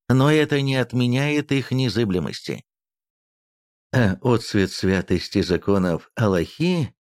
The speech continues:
неизбежно падает и на Агаду. В самом деле, научные рассуждения истории жизни мудрецов, скажем, пятого века нашей эры в наши дни могут показаться очень странными.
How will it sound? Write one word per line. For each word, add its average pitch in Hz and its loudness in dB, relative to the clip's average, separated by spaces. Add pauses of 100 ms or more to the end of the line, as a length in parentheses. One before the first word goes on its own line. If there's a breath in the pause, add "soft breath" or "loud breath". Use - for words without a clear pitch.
(120)
неизбежно 101 0
падает 95 -2 (100)
и 95 0
на 95 -2
Агаду. 104 -4 (1600)
В - -12
самом 156 2
деле, 147 0
научные 151 -2
рассуждения 143 -2
истории 143 -2
жизни 127 -2
мудрецов, 123 0
скажем, 120 -2
пятого 90 -2
века 107 -2
нашей 107 0
эры 170 -2 (420)
в 131 4
наши 143 0
дни 147 -2
могут 147 -2
показаться 135 -4
очень 131 -2
странными. 80 -2